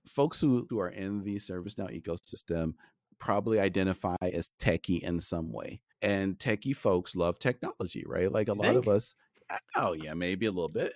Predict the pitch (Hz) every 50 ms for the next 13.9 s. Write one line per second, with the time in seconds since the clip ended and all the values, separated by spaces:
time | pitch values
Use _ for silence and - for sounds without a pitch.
0 | - - 202 190 185 170 165 165 175 180 170 151 156 - - 226 214 202 196 180
1 | 196 180 147 156 180 160 175 180 190 185 196 185 185 - 202 240 233 208 175 165
2 | 170 170 160 - 175 151 147 - 151 147 147 143 120 117 - - 123 262 269 277
3 | 302 294 - 175 190 196 196 175 156 175 190 190 139 127 143 190 220 208 214 226
4 | 214 - 196 180 175 156 131 123 151 160 160 160 151 143 131 127 127 131 139 139
5 | 135 - 160 143 139 135 123 131 123 120 - 131 123 131 127 - 127 120 113 -
6 | - 120 120 120 120 110 _ - 131 - 156 123 - 131 123 120 117 - _ _
7 | _ _ _ _ 123 127 131 131 135 139 135 131 131 127 127 - 117 117 120 113
8 | 113 107 104 - - - 110 - - 101 - _ _ _ _ _ - - 120 156
9 | 190 151 120 123 147 175 151 101 82 92 98 - - 123 117 - - 127 143 143
10 | - - - 87 - _ _ - - 101 98 98 151 190 330 262 - - 117 -
11 | - 139 147 175 180 - 135 104 98 98 - 139 139 131 131 147 165 165 - -
12 | 139 127 127 123 120 117 120 131 143 139 127 127 113 104 104 - - 113 104 110
13 | 131 143 143 151 165 202 220 208 151 139 123 120 123 117 131 127 127 127